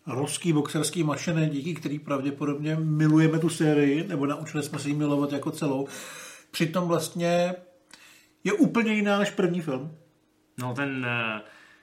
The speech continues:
Speaker 2: já, já myslím, že ty schody, po kterých Rocky vystoupal, ne-, nemyslím jenom v jedničce na konci té úžasné tréninkové montáže, ale s každým dalším dílem, až do té čtyřky,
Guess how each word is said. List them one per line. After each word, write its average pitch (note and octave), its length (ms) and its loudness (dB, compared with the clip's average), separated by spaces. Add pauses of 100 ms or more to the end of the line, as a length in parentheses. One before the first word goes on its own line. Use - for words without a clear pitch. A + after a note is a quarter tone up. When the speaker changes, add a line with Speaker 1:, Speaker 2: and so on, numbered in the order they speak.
(120)
Speaker 2:
já, B2 140 -4
já B2+ 160 -2
myslím, D3 220 -2
že D#3+ 80 -2
ty F#3 120 -2
schody, F3+ 320 0
po D3 120 -6
kterých D3+ 360 -6
Rocky C#3 240 -8
vystoupal, B2 680 -6
ne-, F#2+ 100 -8
nemyslím B2+ 400 -6
jenom A#2 180 -4
v G#2 40 -4
jedničce A#2+ 460 -4
na G#2 100 -4
konci A2+ 300 -12
té G#2+ 440 -10
úžasné B2 440 -8
tréninkové A#2+ 460 -6
montáže, A#2+ 500 -6
ale G#2 140 -6
s - 60 -8
každým A#2 420 -4
dalším A#2 420 -2
dílem, B2+ 640 -4
až A2+ 180 -8
do A2 80 -8
té G#2+ 100 -8
čtyřky, B2+ 540 -8